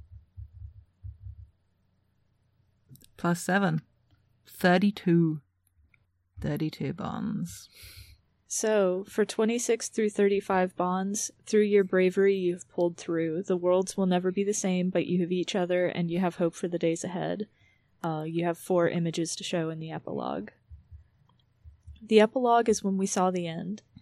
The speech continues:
Speaker 2: These are the final words of our story. This gives us the opportunity to show the images of our fate. Based on your bond result,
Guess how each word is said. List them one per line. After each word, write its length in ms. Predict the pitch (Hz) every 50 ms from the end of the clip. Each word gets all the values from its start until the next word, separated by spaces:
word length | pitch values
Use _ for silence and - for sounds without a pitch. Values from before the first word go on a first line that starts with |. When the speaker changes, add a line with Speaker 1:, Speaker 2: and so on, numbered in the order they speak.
| _ _ - - -
Speaker 2:
These 220 | 208 208 208 -
are 60 | 240
the 100 | 220 220
final 360 | 214 - 220 208 208 208 208 196
words 280 | 190 190 190 190 -
of 80 | 196 190
our 100 | 180 180
story. 560 | 180 - - 185 165 165 - - 214 214 - _ _
This 160 | - 220 214 -
gives 220 | - 214 202 208
us 160 | 220 208 -
the 160 | - 208 196
opportunity 640 | 190 190 190 - 190 - - 185 180 185 180 185 185
to 100 | 180 175
show 300 | - - 190 180 180 180
the 140 | 180 180 175
images 400 | 175 175 175 175 - 180 175 185
of 100 | 175 185
our 120 | 180 180
fate. 420 | - - - 160 160 - - - _ _ _ _ _ _ _ _
Based 260 | - 196 190 - -
on 100 | 220 214
your 120 | 220 220 214
bond 300 | 208 196 190 185 185 180
result, 540 | 180 175 - 175 165 170 175 175 - -